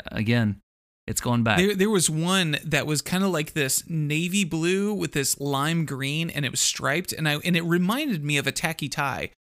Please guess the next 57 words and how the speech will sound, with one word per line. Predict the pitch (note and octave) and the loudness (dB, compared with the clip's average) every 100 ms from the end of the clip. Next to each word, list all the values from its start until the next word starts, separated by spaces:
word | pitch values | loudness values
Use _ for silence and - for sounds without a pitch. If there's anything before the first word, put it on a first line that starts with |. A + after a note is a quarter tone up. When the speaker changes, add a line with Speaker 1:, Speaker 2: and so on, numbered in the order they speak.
| _ | _
Speaker 2:
And | - F3 | 0 2
I | A#2 | 4
Speaker 1:
Yeah. | - | 4
Speaker 2:
went, | E3+ E3 - _ _ _ _ | 2 0 -6 _ _ _ _
"I | G#3 | 0
don't | C4 | 2
even | C#4 G#3+ | 4 4
know | F#3 | 4
what | F#3 | 2
that | D#3+ B2+ | 0 -2
goes | B2 D3 E3 - | 0 2 2 0
with. | G#2+ - G#2 | -2 -6 -2
Like, | C3+ C3+ | -2 0
it | E3+ | 0
doesn't | A#3+ B3 | 2 2
even | C4 F#3+ | 2 4
go | F3 | 4
with | E3 | 4
Speaker 1:
Yeah. | C3+ B2 | 2 2
Speaker 2:
a | |
white | B2+ D3 - | 4 4 4
guitar." | C3 B2 B2+ - - _ E3+ | -6 -6 -4 -6 -8 _ -4
And | F#3+ G3+ | 4 4
there | A3+ A3 | 4 2
also | B3 C4 | 2 2
was | B3+ F#3+ | 2 2
one | G#3 A3 | 2 2
with, | G#3 | 2
like, | F3 C#3+ | 0 -2
hearts | - G3+ A3+ - - - | -2 0 0 0 0 0
and | E3+ | 0
one | D#3+ F#3 | 0 0
with | D#3 | -2
lightning | B2+ D3 F#3+ A3 G#3 | -2 -2 0 2 2
bolts | G#3 G#3 G#3 F3 | 2 0 0 -2
with | D3+ | 2
streaks | - - - F#3+ G3+ - | 2 2 -2 -4 0 -2
coming | A#3 A3 A3 | 0 0 -2
down. | A3+ - - - | -6 -10 -4 4
Speaker 1:
I | F#3+ | 6
just | A#3 | 6
wonder | G#3+ G3 E3 | 6 6 6
who | D#3 | 6
sits | F3 G3 - | 4 4 2
back | B2 A#2+ A#2+ - | 4 6 4 4
and | G#2+ G#2+ A#2 | 2 2 2
they | A#2 | 2
sit | A2 B2 | 2 2
down, | A2+ G#2 | 2 2
they're | G2+ | 0
like, | G2+ | -2
"Hey, | A#2 G#2+ G2+ A2+ - | 0 2 0 -2 -4
I've | A2+ G#2 | -2 0
got | G#2+ - | 0 0
the | G#2+ | -2
best | G#2+ G2+ G#2+ | 0 2 0
idea. | G2 F#2+ F#2 | 0 0 -2